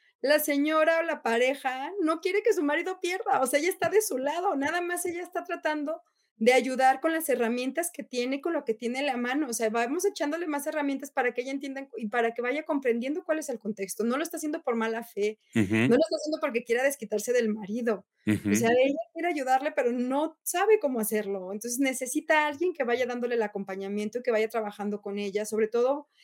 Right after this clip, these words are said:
Speaker 1: eh, para que sepa qué cosas a lo mejor evitar". Un ejemplo, me tocó estar en una campaña, yo entré, ya tenían un mes de campaña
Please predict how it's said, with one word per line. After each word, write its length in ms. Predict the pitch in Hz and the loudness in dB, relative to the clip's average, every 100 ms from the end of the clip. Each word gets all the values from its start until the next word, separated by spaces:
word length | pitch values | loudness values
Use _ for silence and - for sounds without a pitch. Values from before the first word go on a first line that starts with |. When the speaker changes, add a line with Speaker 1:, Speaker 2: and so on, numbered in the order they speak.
| - _ - | -20 _ 2
Speaker 1:
eh, 360 | 208 196 180 _ _ _ | 4 4 0 _ _ _
para 220 | 247 247 | 4 4
que 100 | 254 | 4
sepa 260 | 269 302 320 - - | 0 0 -2 -2 -6
qué 140 | 320 330 | -6 -2
cosas 300 | 339 330 302 | -4 -2 -4
a 60 | |
lo 60 | 262 | -4
mejor 240 | 254 277 | -2 0
evitar". 560 | 294 262 - 247 302 - - _ _ _ | 0 -2 -2 0 -2 -8 -20 _ _ _
Un 160 | 214 269 | -2 0
ejemplo, 420 | 285 240 226 214 | 0 0 0 2
me 100 | 220 | 0
tocó 180 | 247 339 | -2 -4
estar 200 | 330 349 | -6 -4
en 100 | 302 | -4
una 200 | 294 294 | -4 -6
campaña, 560 | 262 214 220 226 254 302 | -6 -2 -2 0 -4 -6
yo 120 | 220 226 | -2 -2
entré, 480 | 240 233 233 233 | 0 0 0 0
ya 140 | 240 - | -2 -2
tenían 340 | 226 226 226 | -2 -2 -4
un 100 | 226 | -2
mes 160 | 226 214 | -4 -4
de 80 | 220 | -6
campaña 540 | 190 185 180 170 196 | -8 -12 -14 -18 -20